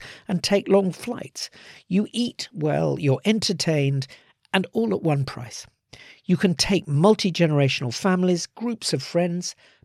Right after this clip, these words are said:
people celebrating special occasions, regular cruisers, groups, and lots more.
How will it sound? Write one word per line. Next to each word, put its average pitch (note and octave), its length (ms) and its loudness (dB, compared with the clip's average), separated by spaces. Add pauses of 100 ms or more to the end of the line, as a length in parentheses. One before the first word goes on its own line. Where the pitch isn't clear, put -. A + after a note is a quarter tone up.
(100)
people A3+ 280 0
celebrating D#3 840 2
special - 460 -4
occasions, C3+ 600 2 (560)
regular G3 380 6
cruisers, D#3 460 4
groups, D#3 420 -2 (140)
and F3+ 140 -4
lots A#3+ 380 0
more. F3+ 280 -2